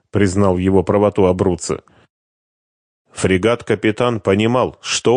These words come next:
оба они правы, поэтому, задумчиво помолчав, объявил окончательный вердикт. «Мы пока еще не знаем, какое судно и каким образом будет транспортировать нашу диверсионную Горгону.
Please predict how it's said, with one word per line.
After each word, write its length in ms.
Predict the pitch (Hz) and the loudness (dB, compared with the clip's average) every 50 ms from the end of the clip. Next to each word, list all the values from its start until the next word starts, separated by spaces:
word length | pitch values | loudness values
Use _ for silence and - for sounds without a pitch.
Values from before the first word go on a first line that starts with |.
| 139 147 | 2 2
оба 200 | 123 101 104 101 | 2 2 2 0
они 220 | 101 104 104 113 117 | 2 2 0 -2 -2
правы, 540 | - - 127 131 117 90 76 71 58 - _ _ _ _ _ _ _ _ _ | -2 -2 -2 -2 -2 -2 -4 -8 -14 -18 _ _ _ _ _ _ _ _ _
поэтому, 640 | - 82 82 85 85 92 107 104 - 123 123 127 123 | -2 0 2 2 2 2 2 0 0 0 0 0 0
задумчиво 720 | 110 113 107 90 80 87 92 101 107 104 - - 110 104 98 | 2 2 2 0 0 0 0 0 -2 0 0 0 0 0 0
помолчав, 720 | - 107 98 98 98 98 95 - - - 110 117 127 - - | 0 0 0 2 2 0 0 0 -2 0 0 -2 -2 -4 -6
объявил 640 | - 98 87 82 85 85 85 80 82 90 107 123 - - | -6 -6 -4 -2 -2 0 0 0 2 2 2 2 0 -2
окончательный 800 | 101 92 - 101 95 90 - 98 101 101 - 101 95 95 95 | -4 -2 -2 -2 -2 -2 0 -2 -2 -2 0 -2 0 0 0
вердикт. 600 | 90 95 101 104 101 92 95 80 76 - - - _ _ _ _ _ - | 0 0 0 -2 -2 -4 -8 -10 -10 -12 -16 -20 _ _ _ _ _ -6
«Мы 420 | - 80 85 95 107 113 123 127 | -2 0 2 2 4 4 2 2
пока 340 | - - 127 117 - 120 127 | 0 -2 -2 0 0 0 0
еще 380 | 131 131 123 - - - 123 | 0 0 -2 -2 -2 0 0
не 160 | 123 123 127 123 | 2 2 0 0
знаем, 520 | 107 113 123 143 151 131 98 82 - - _ _ _ _ | 0 0 0 2 2 0 -2 -4 -8 -12 _ _ _ _
какое 440 | - - 117 117 - 131 127 127 120 | -4 -2 -2 0 2 2 2 2 0
судно 520 | 107 - - 151 170 156 120 95 78 69 - _ - - - _ | 0 -2 0 0 0 0 0 -2 -4 -6 -8 _ -20 -20 -20 _
и 160 | - - 113 | -4 -2 0
каким 420 | 107 131 123 120 - 135 131 131 - - | 0 0 0 0 0 0 0 0 0 0
образом 560 | 147 170 160 107 104 98 87 90 95 90 87 | 0 0 2 2 0 -2 0 0 -2 0 0
будет 340 | 101 120 113 95 92 80 - | 2 0 2 0 -2 -4 -2
транспортировать 1000 | - 101 107 104 - - - 113 104 98 - 117 113 117 120 120 113 95 85 | -2 0 0 -2 -2 -2 -2 -2 -2 0 0 0 0 2 2 2 0 0 0
нашу 320 | 104 113 117 101 - 104 95 | 0 0 0 0 -2 -2 0
диверсионную 880 | 95 101 104 110 104 95 - - 120 120 110 101 95 95 95 95 92 87 | 0 2 2 2 0 0 0 0 2 2 2 2 2 2 2 2 2 2
Горгону. 680 | 92 98 107 117 107 101 117 110 92 78 69 - - | 0 0 0 0 -2 0 0 0 0 -2 -6 -12 -18